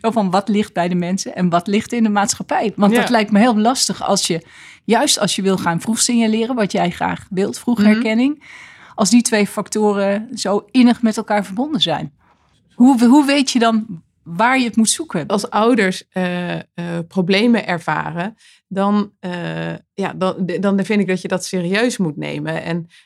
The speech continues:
Speaker 2: ehm, nou, misschien zijn problemen nog mild, maar we weten ook dat, eh, als je niet op tijd, eh, ja, de juiste aanpak eigenlijk inzet, dat problemen dan ook, eh, ernstiger kunnen worden.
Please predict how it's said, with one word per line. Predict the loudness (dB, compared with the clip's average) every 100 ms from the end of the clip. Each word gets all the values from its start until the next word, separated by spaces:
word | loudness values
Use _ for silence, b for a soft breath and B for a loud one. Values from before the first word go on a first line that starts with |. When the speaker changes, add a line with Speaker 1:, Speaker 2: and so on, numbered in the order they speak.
| _
Speaker 2:
ehm, | -12 -10 -8 -8 -8 -8 -12 _
nou, | -6 -4
misschien | -4 -4 -4
zijn | -4 -4
problemen | -2 0 0 0 0
nog | -2 0
mild, | 2 2 0 -4
maar | -4 -2
we | -2
weten | -2 -2 -4
ook | -4 -4 -4
dat, | -8 -8 -10 _ _ _
eh, | -10 -8 -8 -8
als | -8 -8
je | -6
niet | -6 -6
op | -8 -6
tijd, | -4 -2 -6 -16 _ _ _ _
eh, | -10 -8 -8 -8 -10 -10 -12
ja, | -8 -6
de | -4
juiste | -4 -4 -6 -6 -6 -6
aanpak | -2 0 0 -2 -6
eigenlijk | -6 -6 -8 -6
inzet, | -2 0 0 -4 -10
dat | -10 -12
problemen | -10 -6 -6 -4
dan | -6 -8 -10
ook, | -10 -10 _ _ _
eh, | -14 -12 -8
ernstiger | -4 -6 -6 -12 -12
kunnen | -8 -6 -6
worden. | -8 -10 -14